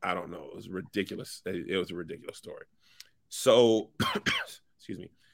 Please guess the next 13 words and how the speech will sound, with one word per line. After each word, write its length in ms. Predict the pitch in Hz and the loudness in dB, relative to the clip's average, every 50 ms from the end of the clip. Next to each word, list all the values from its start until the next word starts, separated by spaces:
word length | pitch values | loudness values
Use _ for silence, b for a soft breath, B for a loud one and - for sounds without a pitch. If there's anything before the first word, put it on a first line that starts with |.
| _ _ _ _ - | _ _ _ _ -2
An 100 | 107 123 | 2 2
Amazon 520 | 170 214 240 214 208 196 175 147 117 104 | 4 4 4 2 4 4 4 4 4 4
worker 380 | 104 117 127 - 117 101 95 76 | 4 2 2 2 0 0 0 0
was 220 | 85 90 82 - | -2 -4 -6 -6
mauled 600 | 85 85 90 92 98 104 104 98 87 82 82 82 _ _ _ _ _ _ _ _ _ _ _ _ _ _ | -8 -6 -2 0 2 4 4 4 4 2 -2 -6 _ _ _ _ _ _ _ _ _ _ _ _ _ _
to 100 | - 87 | -14 -12
death 360 | 78 80 90 92 90 - - _ | -6 -4 -2 -4 -4 -6 -10 _
by 160 | - 92 90 85 | -10 -10 -8 -8
a 80 | 87 | -10
dog 500 | 82 - 90 90 87 80 71 67 - - _ _ _ _ _ _ _ _ _ _ _ _ _ _ _ - _ _ - - _ - - | -8 -4 -4 -4 -4 -6 -10 -12 -16 -20 _ _ _ _ _ _ _ _ _ _ _ _ _ _ _ -20 _ _ -20 -20 _ -8 -6
on 140 | 127 110 | -4 -4
his 200 | 90 92 85 76 | -4 -6 -8 -6
route. 380 | 80 78 80 71 - _ _ - | -6 -6 -6 -6 -8 _ _ -20